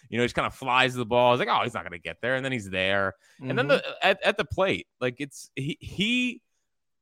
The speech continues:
Speaker 1: like, the, the, the turnaround that he has done is actually more surprising than, than any of the, the hitters that we've seen break out this year, because
Speaker 2: Mm-hmm.
Speaker 1: like,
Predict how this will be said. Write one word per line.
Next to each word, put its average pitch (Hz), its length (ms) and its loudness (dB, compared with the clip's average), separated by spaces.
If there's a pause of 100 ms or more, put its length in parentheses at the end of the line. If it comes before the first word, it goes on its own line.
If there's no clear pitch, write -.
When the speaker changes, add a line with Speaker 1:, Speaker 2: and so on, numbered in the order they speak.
(920)
Speaker 1:
like, 170 160 -4
the, 180 200 -2
the, 170 220 0
the 160 120 -6
turnaround 254 600 6
that 143 160 -2
he 180 320 -2
has 156 180 0
done 120 520 -2
is 135 200 -2
actually 143 460 4
more 113 240 -2
surprising 101 540 -4
than, 98 400 -10
than 107 140 -4
any 101 220 -4
of 92 140 -10
the, 92 220 -2
the 101 200 -2
hitters 101 280 -2
that 87 80 -8
we've 95 120 -12
seen 98 200 -10
break 90 220 -6
out 90 180 -8
this 87 120 -18
year, 98 80 -8
because 120 220 -6
Speaker 2:
Mm-hmm. 131 60 -6
Speaker 1:
like, 135 200 -2